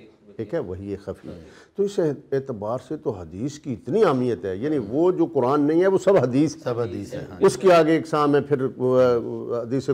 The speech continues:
Speaker 1: कुदसी और मुतवातर और वो सारी जो है अल्लाह रब्बुल इज़्ज़त का अपना कलाम है। इसमें माजी में कुछ लोगों ने कहा जी कि खा-, मखलूक और कलाम वाली बात, उसमें हम बहस में नहीं जाते। हम चाहेंगे कि इसके जो उलूम हैं, बड़े बड़े उलूम,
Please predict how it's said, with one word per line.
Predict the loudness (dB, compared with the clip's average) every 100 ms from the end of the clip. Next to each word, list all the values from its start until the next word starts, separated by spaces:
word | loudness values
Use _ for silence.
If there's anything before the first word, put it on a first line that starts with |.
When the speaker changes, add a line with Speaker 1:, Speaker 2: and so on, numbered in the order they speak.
| -2
Speaker 1:
कुदसी | -4 -4 -4 0 2
और | 2 0 -6 -16 _ _
मुतवातर | -8 0 2 2 4 4
और | 4 2
वो | 0
सारी | -2 -2 -2
जो | -2
है | -2 -6 -12 _ _ _ -4
अल्लाह | -2
रब्बुल | 0 -2 -4
इज़्ज़त | -4 -6 -4
का | -4
अपना | -4 -6 -10
कलाम | -8 -8 -6
है। | -8
इसमें | -8 -6 -2
माजी | 0 0 0
में | -2 -4 -18 _ _
कुछ | -4 0
लोगों | 4 4 4
ने | 2
कहा | 4 2
जी | 2 0
कि | -2
खा-, | 0 0 0
मखलूक | -2 -2 0 0 2
और | 4 4 2 -8 _ 0
कलाम | 2 2 2
वाली | 0
बात, | 2 2 2 -2
उसमें | -8 -2 -2
हम | -2 -10 -4
बहस | -2 -2 -4
में | -4 -2
नहीं | 2
जाते। | 0 0 -6 -8 -20 _
हम | 0
चाहेंगे | 2 4 4 2 0
कि | 0
इसके | -4 0 -2 -2 -10 -8
जो | -2
उलूम | 4 4 6 6 4
हैं, | 2 -4 -10 _ -2
बड़े | 0
बड़े | 2 4 4
उलूम, | 4 0 -4